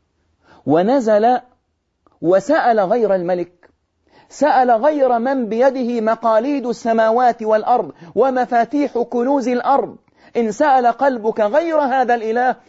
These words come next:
ذلت نفسك. جمعت الرحلة بين أربعة من طلبة العلم في مصر، جاءوا إلى الفسطاط يطلبون العلم،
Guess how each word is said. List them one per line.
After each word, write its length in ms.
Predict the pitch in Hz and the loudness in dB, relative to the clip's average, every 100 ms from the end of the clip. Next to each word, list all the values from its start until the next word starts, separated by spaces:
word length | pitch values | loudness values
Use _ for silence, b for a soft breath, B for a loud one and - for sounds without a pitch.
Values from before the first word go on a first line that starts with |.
| b | b
ذلت 560 | 180 262 320 285 269 240 | -4 -2 0 0 -2 -2
نفسك. 460 | 302 - - 175 - _ - _ _ _ _ _ _ _ _ _ _ _ b b | -4 -4 -2 -2 -4 _ -20 _ _ _ _ _ _ _ _ _ _ _ b b
جمعت 520 | 151 226 302 220 214 | -2 0 0 -2 -2
الرحلة 500 | 196 190 - 180 175 - _ _ _ _ _ _ _ _ 127 | -2 0 -2 -4 -6 -10 _ _ _ _ _ _ _ _ -4
بين 340 | 160 202 185 | 0 0 -2
أربعة 540 | 180 139 147 180 180 - _ - | -4 -4 -4 -4 -6 -14 _ -6
من 180 | 147 | -4
طلبة 360 | 139 190 165 139 | -2 0 0 0
العلم 400 | 156 127 151 113 - _ _ _ _ _ _ | -2 0 0 -2 -8 _ _ _ _ _ _
في 180 | - 135 | -2 -2
مصر، 540 | 123 - - - - _ _ _ _ _ _ B B | -2 -8 -20 -20 -20 _ _ _ _ _ _ B B
جاءوا 280 | 170 294 269 | 0 2 2
إلى 80 | 233 | 0
الفسطاط 500 | 220 202 - 220 202 | -2 -6 -4 -2 -2
يطلبون 420 | 190 165 175 214 | -4 -2 -2 0
العلم، 400 | 180 185 269 254 | 0 0 0 -2